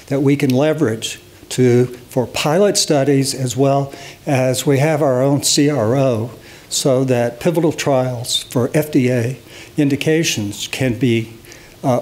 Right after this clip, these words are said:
organized and in a multi-center effort, uh, be developed. Um, <clears throat> here, just a little bit more detail about the skeletal muscle, the reason for doing it.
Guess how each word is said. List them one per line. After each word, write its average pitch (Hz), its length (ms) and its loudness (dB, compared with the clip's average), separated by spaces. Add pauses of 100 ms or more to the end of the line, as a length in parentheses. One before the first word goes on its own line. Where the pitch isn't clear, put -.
organized 147 800 0
and 120 360 0 (260)
in 131 160 0
a 120 40 -2
multi-center 139 920 0 (180)
effort, 127 400 -2 (500)
uh, 117 260 0
be 131 220 2
developed. 123 640 -2 (2000)
Um, 135 280 2
<clears throat> - 120 -18
here, 226 600 4
just 143 200 -2
a 147 60 2
little 175 240 4
bit 131 180 2
more 127 160 2
detail 127 400 -2 (340)
about 127 260 0
the - 40 -2
skeletal 131 360 2
muscle, 131 520 2 (280)
the 120 80 -2
reason 135 400 2
for - 180 -8
doing 160 400 2
it. 110 160 -2